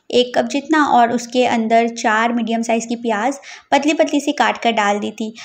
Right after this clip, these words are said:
अच्छा, मैं बताना भूल गई, मैं लंच में बना रही हूँ बहुत ही मज़े का कीमा पुलाव। ज़रा इस रेसिपी पर ना आप गौर करना, आप भी बनाते होगे, बहुत अच्छा बनाते होगे, लेकिन ये रेसिपी जो है ना इतनी मज़े की है और इससे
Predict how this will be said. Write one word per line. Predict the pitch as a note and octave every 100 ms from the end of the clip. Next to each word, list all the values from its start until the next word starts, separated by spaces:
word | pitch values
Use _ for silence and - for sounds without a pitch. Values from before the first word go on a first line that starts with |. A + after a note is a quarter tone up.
| - B3
अच्छा, | B3 C#4+
मैं | B3
बताना | A3+ A3+ A#3+ D4
भूल | C#4 C#4
गई, | B3+ C4
मैं | B3+ B3
लंच | B3+ A#3+ A#3
में | A#3+
बना | A3+ A3+
रही | A3 A3+
हूँ | A#3+
बहुत | A#3 A#3 B3 B3+ C4+
ही | B3
मज़े | G#3+ A3+ G#3+
का | A#3+
कीमा | A#3+ A#3 A3 A3+
पुलाव। | A#3+ A3 A3 C#4 - - _ B3
ज़रा | C#4 C#4
इस | C#4+ C#4+
रेसिपी | F4 C#4 C4 C4
पर | B3 B3
ना | B3+ C4+
आप | A#3+ A3
गौर | A#3 A3 A#3+
करना, | B3+ A#3+ A#3 B3+ - - - - -
आप | B3+
भी | B3+ D4+
बनाते | D4 C#4+ C4
होगे, | C#4 B3+ C4+
बहुत | A#3 A#3+ B3
अच्छा | B3 B3
बनाते | A#3 A#3 A3+ A#3
होगे, | A#3 B3+
लेकिन | A#3+ B3 C4
ये | A#3+ C4
रेसिपी | C#4+ C4+ C4+ B3 A#3+
जो | B3+
है | B3+ A#3+
ना | A#3+ -
इतनी | - D4+ D#4
मज़े | C4+ B3+ C4
की | C4
है | C4
और | B3+
इससे | B3+ B3 C4